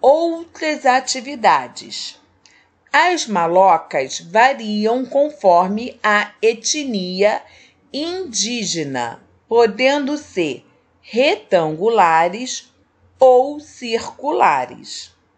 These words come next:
A construção de malocas e ocas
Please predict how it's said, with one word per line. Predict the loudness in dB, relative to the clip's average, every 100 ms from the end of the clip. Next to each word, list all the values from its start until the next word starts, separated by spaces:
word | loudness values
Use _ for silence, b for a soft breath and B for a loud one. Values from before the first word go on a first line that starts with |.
| _ _ _ _ _ _ _ _ _ _ _ _ _ _ _ _ _ _ b b b b -2
A | 0 0
construção | -2 -2 -2 -6 -12 -4 0 0
de | -2 -6
malocas | -2 0 2 4 4 2 -4 -6 -6 -14 -18 _ _ _ _
e | 0 4
ocas | 4 4 2 0 -8 -8 -10 -14